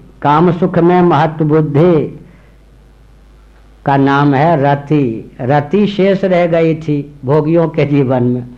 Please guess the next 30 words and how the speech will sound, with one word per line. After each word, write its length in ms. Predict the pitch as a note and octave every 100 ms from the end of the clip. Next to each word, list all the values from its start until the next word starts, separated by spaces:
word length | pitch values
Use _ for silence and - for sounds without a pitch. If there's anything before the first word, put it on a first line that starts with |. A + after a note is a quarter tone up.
| - - -
अब 80 | D3
वहां 280 | D#3 E3 F3+
तो 140 | F#3+
विरक्ति 600 | E3 F3+ F#3 F3+ - G#3+
थी, 460 | F#3+ F#3 F#3 - - - - - - -
लेकिन 240 | C#3+ F3 E3+
सफल 380 | F3 D3 F3
नहीं 300 | F3+ D#3+ E3+
हो 180 | D#3 D#3
रहे 280 | D#3 D3 D3
थे। 220 | D3 C#3+ - - - D3
रति 460 | D#3+ F3 F3 B3
पहले 480 | A3 G#3 E3+ F#3+ G#3+
मर 300 | G#3 F#3+ F#3+
गई, 380 | F3+ F#3 G#3+ A3
फिर 260 | G#3 G3+
काम 420 | G3+ F#3 F#3+ G3+ G3
मर 180 | F#3+
गया, 360 | F3+ E3+ D#3+ C#3
कोई 300 | C3 D#3 E3+
बात 380 | D3 C#3+ C#3 C#3
नहीं, 200 | B2+ A#2
चंगी 600 | - - D3 C#3+ D3+ E3
गल 240 | D3 C3+
है, 240 | A#2+ A2 -
आगे 320 | C3 C3+ D3
नहीं 260 | D3 C#3+ D#3
फिर 200 | D3+ D3+
काम 260 | C#3+ C3 C3
आवेगा। 600 | A2+ C3+ B2 A#2+ E3 -